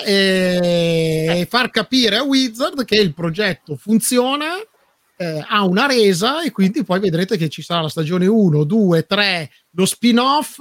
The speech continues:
Speaker 1: il pre-, il prequel, il sequel e tutto il resto.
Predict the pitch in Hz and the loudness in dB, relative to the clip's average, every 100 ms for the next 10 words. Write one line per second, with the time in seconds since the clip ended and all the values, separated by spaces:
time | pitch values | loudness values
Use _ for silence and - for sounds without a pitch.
0 | 302 226 - 208 196 - 233 262 262 269 | 2 2 2 2 2 2 0 0 -2 0
1 | 277 277 226 - 226 233 226 254 247 220 | 0 2 0 0 0 0 2 2 2 2
2 | 208 202 175 190 180 147 143 - 165 | 0 -2 -2 -2 -2 -4 -8 -12 -12